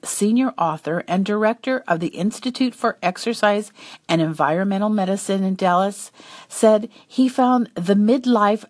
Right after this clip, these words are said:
sweet spot in time when adults can still enhance their heart function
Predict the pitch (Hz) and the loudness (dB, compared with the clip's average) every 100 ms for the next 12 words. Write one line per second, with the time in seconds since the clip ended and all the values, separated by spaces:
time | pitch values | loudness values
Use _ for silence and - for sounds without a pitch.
0 | - - - 233 262 339 - - 151 139 | -8 -6 -4 0 0 0 -8 -2 2 2
1 | - - - - 262 311 220 202 208 202 | -2 -18 -8 2 2 2 0 0 0 -2
2 | - - 220 220 214 233 247 - 190 185 | -10 0 2 4 4 2 2 -4 -2 -2
3 | - - 208 226 262 247 220 214 220 220 | -4 2 4 4 2 0 0 0 0 0
4 | 202 220 220 - 160 160 - - 185 | 4 2 2 0 -2 -2 -6 -8 -8